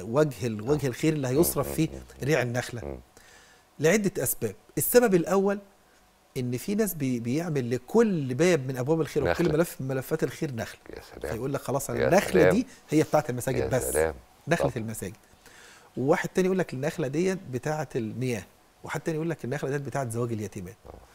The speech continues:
Speaker 1: وفي حد تاني هي نخله واحده اللي، اللي يقدر
Speaker 2: مم.
Speaker 1: يعملها بس،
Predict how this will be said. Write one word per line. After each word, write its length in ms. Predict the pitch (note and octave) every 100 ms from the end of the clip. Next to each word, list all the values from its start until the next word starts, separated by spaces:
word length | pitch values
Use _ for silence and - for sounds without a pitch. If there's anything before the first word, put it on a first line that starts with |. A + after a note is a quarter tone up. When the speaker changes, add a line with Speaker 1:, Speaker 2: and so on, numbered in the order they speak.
| - _
Speaker 1:
وفي 140 | D#3+ G3
حد 240 | G#3+ F#3
تاني 380 | F#3 G3 G3 C3+
هي 200 | F3 D3
نخله 300 | F3 - -
واحده 180 | E3 - A2
اللي، 180 | A2 -
اللي 180 | A2+ C#3
يقدر 200 | E3 C3
Speaker 2:
مم. 80 | B2
Speaker 1:
يعملها 300 | B2+ D#3 D3
بس، 200 | E3+